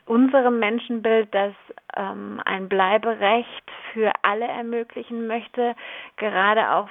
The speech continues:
für Menschen, die, ähm, aus verschiedenen Gründen es nicht schaffen, in das Bild des gut integrierten,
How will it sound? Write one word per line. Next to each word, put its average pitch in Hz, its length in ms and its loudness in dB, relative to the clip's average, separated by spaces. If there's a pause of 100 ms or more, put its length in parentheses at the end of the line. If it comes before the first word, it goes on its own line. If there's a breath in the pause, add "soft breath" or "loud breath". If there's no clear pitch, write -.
für 220 100 -6
Menschen, 202 600 -6
die, 196 380 -6 (360 loud breath)
ähm, 208 580 -4
aus 208 280 2
verschiedenen 247 640 0
Gründen 233 760 0
es 220 220 -4
nicht 233 480 2
schaffen, 226 560 0 (340 loud breath)
in 220 160 -4
das 208 140 0 (140)
Bild 220 260 8 (220)
des 202 120 -4 (160)
gut 247 200 -6
integrierten, 214 1000 -4